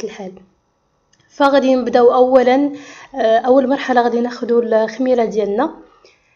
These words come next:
كنضيف عليها ثلث ديال، آه، الكاس ديال الماء يكون دافي، وغادي نحركها بواحد الملعقه حتى غادي تذوب، وغادي نخليها تتفاعل على جنب.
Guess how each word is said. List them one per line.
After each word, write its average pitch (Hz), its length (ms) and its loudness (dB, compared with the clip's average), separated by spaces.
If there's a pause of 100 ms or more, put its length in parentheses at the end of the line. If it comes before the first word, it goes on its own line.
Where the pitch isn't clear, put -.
(140)
كنضيف 269 280 4
عليها 277 220 4
ثلث 269 420 -4
ديال، 233 480 -4
آه، 220 260 -2
الكاس 254 400 -6
ديال 214 220 -2
الماء 214 180 -6
يكون 214 300 -10
دافي، 214 340 -6
وغادي 262 240 -2
نحركها 240 460 -8
بواحد - 240 -12
الملعقه 233 540 -6
حتى - 240 -12
غادي 220 220 -6
تذوب، 269 300 -6
وغادي 262 200 -2
نخليها 240 360 -10
تتفاعل 202 420 -8
على 196 200 -6
جنب. 269 280 0